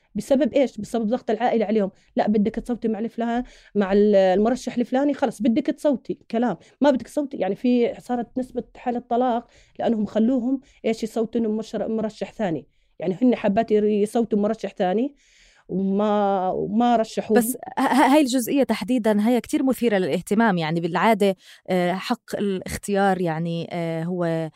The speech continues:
Speaker 2: آه، حق مشروع على الجميع. وكمان لما الواحد بيروح بيصوت بيكون بمكان خاص فيه. يعني بإمكاني أصوت،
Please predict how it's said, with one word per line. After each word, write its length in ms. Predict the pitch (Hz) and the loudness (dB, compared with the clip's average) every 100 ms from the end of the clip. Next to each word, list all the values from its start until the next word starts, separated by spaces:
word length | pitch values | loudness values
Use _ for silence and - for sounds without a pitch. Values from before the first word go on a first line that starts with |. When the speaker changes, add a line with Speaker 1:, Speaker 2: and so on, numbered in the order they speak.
| - _ - | -18 _ -6
Speaker 2:
آه، 140 | 165 | -6
حق 320 | 170 208 - | -4 -6 -4
مشروع 340 | 185 - 196 180 | -4 -2 -2 -2
على 120 | 175 | -2
الجميع. 460 | 165 170 160 165 175 | -4 -4 -4 -6 -6
وكمان 380 | - 220 254 | -2 0 2
لما 160 | 247 233 | 2 2
الواحد 280 | 254 233 202 | 2 0 -2
بيروح 200 | 254 - | -2 -2
بيصوت 400 | 233 269 262 - | -2 0 2 0
بيكون 280 | 214 285 247 | -2 0 2
بمكان 400 | 233 233 277 254 | 2 2 0 -2
خاص 320 | - 262 - | 0 -2 -2
فيه. 160 | - 233 | -4 -2
يعني 180 | 156 196 | -2 -2
بإمكاني 520 | 196 220 254 233 196 | -2 0 2 2 0
أصوت، 420 | 226 220 208 - | -2 0 0 -2